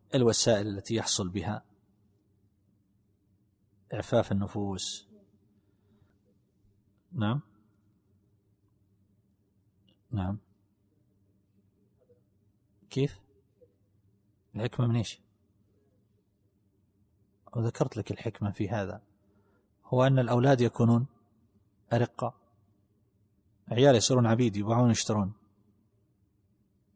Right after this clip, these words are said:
يعني الآن المالك، وهذا مشاهد ومعروف ويتكرر ويحصل، الملاك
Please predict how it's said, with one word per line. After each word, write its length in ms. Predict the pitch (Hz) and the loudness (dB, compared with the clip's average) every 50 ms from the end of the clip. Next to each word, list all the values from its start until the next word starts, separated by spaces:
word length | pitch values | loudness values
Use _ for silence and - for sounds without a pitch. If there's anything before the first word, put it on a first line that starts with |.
| _ _ _ _ _ _ _ _ _ _ _ _ _ _ _ _ _ _ _ _ _ _ _ _ _ _ _ _ _ _ _ _ _ _ _ _ _ _ _ _ _ _ _ _ _ _ | _ _ _ _ _ _ _ _ _ _ _ _ _ _ _ _ _ _ _ _ _ _ _ _ _ _ _ _ _ _ _ _ _ _ _ _ _ _ _ _ _ _ _ _ _ _
يعني 140 | 117 113 113 | 0 2 2
الآن 440 | 117 123 147 151 143 131 117 113 - - _ _ _ _ _ _ _ _ _ _ - - | 2 4 4 4 6 6 4 0 -2 -10 _ _ _ _ _ _ _ _ _ _ -6 0
المالك، 760 | 135 117 120 120 135 131 120 113 104 - - - - - - _ _ _ _ _ | 2 4 6 6 8 8 8 6 4 0 -2 -12 -14 -14 -16 _ _ _ _ _
وهذا 240 | - 131 151 160 180 | 0 2 4 4 4
مشاهد 420 | 185 190 - - 190 131 123 120 | 2 2 2 4 4 6 6 4
ومعروف 420 | 123 123 120 117 120 131 127 - - | 4 4 4 6 8 8 6 8 6
ويتكرر 520 | 117 101 95 110 - - 113 123 117 107 | 4 4 4 0 0 2 4 6 6 6
ويحصل، 400 | 104 101 - - - - 98 101 - _ _ _ _ _ _ _ _ _ _ _ _ _ _ _ _ _ _ _ _ _ _ - | 4 0 0 -2 -6 -8 -8 -12 -14 _ _ _ _ _ _ _ _ _ _ _ _ _ _ _ _ _ _ _ _ _ _ 6
الملاك 720 | 139 135 127 120 117 113 117 127 120 - - - - | 8 8 8 8 8 8 10 8 8 8 4 -4 -14